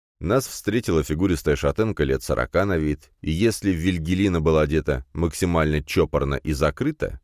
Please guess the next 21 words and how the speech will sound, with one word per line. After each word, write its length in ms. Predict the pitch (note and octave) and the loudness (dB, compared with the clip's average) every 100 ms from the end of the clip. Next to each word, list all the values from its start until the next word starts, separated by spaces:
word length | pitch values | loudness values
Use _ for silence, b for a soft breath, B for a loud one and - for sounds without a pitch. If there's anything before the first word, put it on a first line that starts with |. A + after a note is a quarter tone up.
| _ _ | _ _
то 120 | C#2+ | 0
эта 200 | D2 D#2+ | 2 0
преподавательница 880 | F2 E2+ G#2+ A#2 B2 C3 B2 B2+ C3+ | -4 0 2 4 2 0 -2 0 0
демонстративно 840 | A#2 A#2 - A2 G#2 F#2 F2 G2+ | 0 0 0 0 2 2 0 0
подчёркивала 840 | - A#2 - B2 A2 B2 A#2 B2 B2+ | 0 0 2 0 2 0 2 2 2
все 400 | - - E2+ G#2 | -2 0 0 2
свои 400 | - F2 D2+ E2+ | 2 2 2 0
прелести. 680 | D2+ B1+ G1+ - - G1+ - _ _ _ _ _ _ | -2 -2 -4 -10 -10 -10 -10 _ _ _ _ _ _
Большая 540 | C#2 D2+ E2+ - D#3+ C3 | 0 2 2 2 4 4
грудь 340 | D#3 F3+ - | 2 0 -2
вызывающе 600 | D#2 D#2 G#2+ D3 A#2+ E2 | -4 0 2 2 2 -2
выглядывала 720 | D2+ F#2 E2 D#2+ D#2+ D2+ D#2 | -2 0 2 4 4 2 2
из 140 | D2+ D2+ | 0 -2
откровенного 560 | - D#2+ D2+ D2+ C#2+ | -2 0 2 0 0
декольте 500 | C#2+ D2+ C#2+ C2 G2+ | -2 0 -2 0 -4
серебристой 600 | A2+ A2 G#2+ G#2 G#2 A2 | -2 -4 -2 -2 -2 -2
блузки, 540 | F#2+ F#2+ F#2 - G2 F#2+ _ | -2 -2 -4 -6 -8 -8 _
а 100 | E2+ F2+ | 2 2
из-под 360 | F2+ - - | 2 -2 -2
короткой 500 | - G2+ G#2+ - G2 | 2 4 2 2 0
юбки 540 | F2 E3 - - G1+ | 0 -4 -6 -8 -8